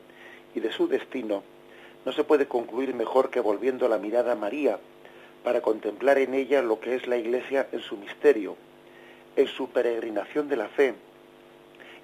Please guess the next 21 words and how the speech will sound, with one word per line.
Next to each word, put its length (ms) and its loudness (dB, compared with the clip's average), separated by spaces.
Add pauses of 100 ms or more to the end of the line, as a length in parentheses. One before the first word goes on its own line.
y 60 -6
lo 160 6
que 120 -2
será 260 4
al 100 2
final 380 -4
de 80 -10
su 160 -12
marcha, 340 -2
porque 400 -4 (420)
le 80 -8
espera 440 2 (400)
para 200 -2
la 140 -2
gloria 320 4
de 80 2
la 120 2
Santísima 680 -6 (380)
e 60 0
Indivisible 680 -2
Trinidad, 520 -2